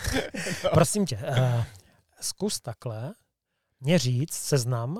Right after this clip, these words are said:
Speaker 2: když prostě otevřeš, eh, svýho prostě, eh, jako prostě sprintera, je to sprinter, nebo
Speaker 1: Eh, n-, eh, myslíš moje auto?
Speaker 2: No.
Speaker 1: Ne, Viano.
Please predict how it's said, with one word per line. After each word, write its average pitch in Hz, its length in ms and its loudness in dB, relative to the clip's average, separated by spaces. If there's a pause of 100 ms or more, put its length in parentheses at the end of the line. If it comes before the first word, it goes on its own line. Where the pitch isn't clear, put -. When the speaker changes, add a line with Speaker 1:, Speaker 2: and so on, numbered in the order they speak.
Speaker 2:
když 135 420 0
prostě 147 500 -2
otevřeš, 143 640 0
eh, 127 220 -4
svýho 139 560 0
prostě, 135 420 -4
eh, 135 1200 -6
jako 135 280 -4
prostě 120 500 -6 (120)
sprintera, 123 580 -4 (100)
je 131 60 -6
to 127 80 -2
sprinter, 120 400 -8
nebo 131 340 -10 (140)
Speaker 1:
Eh, 139 140 0
n-, 135 140 -6
eh, 131 240 -2
myslíš 147 280 -2
moje 151 160 6
auto? 147 260 2
Speaker 2:
No. 135 140 2
Speaker 1:
Ne, 127 200 4
Viano. 117 380 2